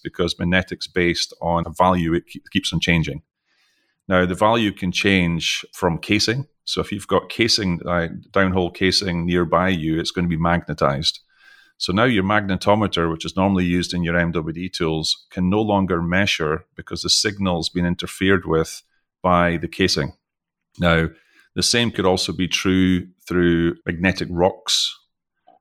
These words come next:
changes in solar activity on the sun that then cause changes in the magnetic North Pole location. So the gyro tools, and this is where gyro forty years ago was created, it was created to improve the accuracy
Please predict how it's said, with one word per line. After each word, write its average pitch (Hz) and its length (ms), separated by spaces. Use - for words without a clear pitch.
changes 95 440
in 87 100
solar 90 440
activity 90 880
on 85 180
the 80 80
sun 95 460
that 87 160
then 87 220
cause - 480
changes 87 560
in 85 260
the 85 260
magnetic 82 480
North 85 300
Pole 85 240
location. 87 500
So 98 220
the 95 180
gyro 110 340
tools, 95 560
and 90 160
this 107 140
is - 120
where 104 100
gyro 90 300
forty 90 320
years 90 300
ago 85 460
was 82 160
created, 90 500
it 87 80
was - 120
created 101 540
to 87 340
improve 98 520
the 92 160
accuracy 87 880